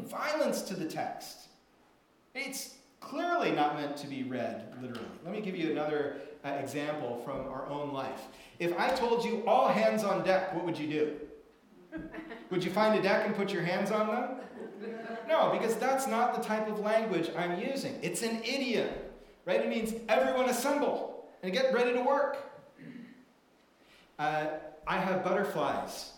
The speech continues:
in my stomach. Do I really have butterflies in my stomach? No, I just mean I'm nervous. It's not meant to be taken literally. Finally, uh, a word from Jesus.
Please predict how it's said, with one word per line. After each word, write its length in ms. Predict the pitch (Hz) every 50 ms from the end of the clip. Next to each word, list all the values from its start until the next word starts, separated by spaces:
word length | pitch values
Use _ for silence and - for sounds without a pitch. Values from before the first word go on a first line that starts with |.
| - -
in 100 | 139 139
my 120 | 135 127
stomach. 480 | - - - 135 127 120 - 110 - - - - - - - - - - - - - - - - 233 - - - - - - - - -
Do 140 | - - 202
I 60 | 247 202 127 123
really 220 | 139 156 160 151
have 300 | 131 110 117 139 139 139
butterflies 640 | 117 113 113 - 131 - 135 127 120 127 123 123 127 123
in 60 | 123
my 120 | 123 117
stomach? 360 | 117 - - 113 110 113 113 - - - - - - - _ _ _ _ _ _ _ _ - - - -
No, 140 | - 320 330
I 120 | - 190
just 200 | 185 - 262 269
mean 120 | 254 254 254
I'm 180 | 254 254 254
nervous. 600 | 254 277 285 285 - 202 - 175 - - - - - 185
It's 240 | 185 185 185 -
not 400 | 202 196 220 240 247 240 165 165
meant 240 | 180 196 190 202 196
to 100 | - 143
be 100 | 143 139
taken 380 | 139 - 123 117 113 107 104 95 92
literally. 340 | 87 87 87 - - - - -
Finally, 440 | - - 180 185 185 - - - - - - - - - - - - - _ _ _ -
uh, 380 | - 156 151 147 143 139 135 - - - -
a 60 | 147
word 300 | 139 147 170 180 170 -
from 160 | - 170 160 147
Jesus. 640 | 156 190 208 196 - - - - - - - -